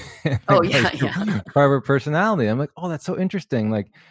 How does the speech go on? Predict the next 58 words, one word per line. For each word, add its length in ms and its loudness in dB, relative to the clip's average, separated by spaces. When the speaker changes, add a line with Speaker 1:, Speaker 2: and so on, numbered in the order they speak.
Speaker 2:
how 540 0
that 380 -2
triggered 360 -6
that 160 -2
memory. 340 -2
And 100 -2
then 120 0
you 100 -2
went 220 -2
through 260 -4
different 280 -8
moments 460 -6
when 260 -4
she 180 -10
did 200 -4
that, 240 -6
when 260 -8
the, 180 -16
no 140 -6
one 140 -2
in 80 -4
the 60 -6
family 600 -6
could 120 -6
decide, 440 -4
and 100 -6
she 120 -12
just 140 -10
went 120 -2
ahead 180 -4
and 160 -6
did 160 -2
it 160 -2
and 80 -6
never 180 -6
told 300 -6
anyone 180 -4
until 200 -10
after 200 -8
it 40 -6
was 140 -10
done. 460 -6
And 120 -4
you 80 0
guys 160 -2
are 40 -6
Speaker 1:
Yes. 120 -6
<laughs> 40 -2
Speaker 2:
still 40 0
debating 540 0
on 80 -4
what 180 -2
to 60 -10
do. 200 0
<laughs> 60 0
Like, 400 2
I 80 2
thought 280 -4